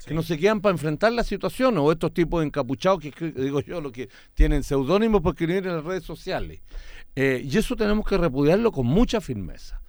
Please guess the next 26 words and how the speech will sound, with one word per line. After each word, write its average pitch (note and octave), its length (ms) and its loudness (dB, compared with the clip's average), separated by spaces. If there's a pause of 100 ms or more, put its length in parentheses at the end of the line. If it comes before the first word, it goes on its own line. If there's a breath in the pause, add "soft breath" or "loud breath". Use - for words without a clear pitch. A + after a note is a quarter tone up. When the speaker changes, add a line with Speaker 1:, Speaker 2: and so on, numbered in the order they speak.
(500 soft breath)
Speaker 2:
Eh, C3+ 240 0
independiente E3 760 6
que C#3+ 180 2
pu-, C3+ 260 -2
pueda C#3+ 160 0
haber C#3 100 0
no C3 100 -2
habido C3 180 0
prudencia, C3+ 640 4
no D#3 140 0
se C3+ 100 -2
con-, C3 280 -6
no C3 220 -2
se C3+ 140 -8
ponderó B2 400 -2
bien B2+ 200 2
la A#2 100 0
situación, D3+ 580 -6 (300 loud breath)
pero C#3 160 -2
bajo D3 180 0
ninguna C3+ 380 -2
situación C3+ 580 -4
se, B2 420 -4
eh, A2+ 240 -8
excusa A#2 520 -10
esto. - 220 -12